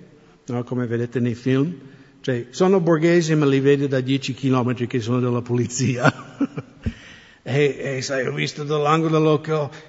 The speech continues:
"Ah, cavolo, <laughs> è il sceriffo", no? E cominciavo a nervosirmi. E poi è come il Signore mi ha detto,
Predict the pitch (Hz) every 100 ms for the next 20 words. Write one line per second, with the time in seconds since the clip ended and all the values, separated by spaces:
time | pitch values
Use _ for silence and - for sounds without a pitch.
0 | - - 165 156 - 160 156 135 139 -
1 | - - - - - 233 - 165 - -
2 | - - - - 196 170 - 170 160 190
3 | 147 143 135 147 156 - - - 139 -
4 | 160 165 170 170 156 151 143 147 - -
5 | - - 139 151 147 139 - 151 165 165
6 | 160 170 160 - - - - _ _ _
7 | _ _ _ - 143 - 190 185 156 -
8 | - - - _ _ _ 123 117 165 170
9 | 135 156 156 160 170 151 147 135 135 139
10 | 135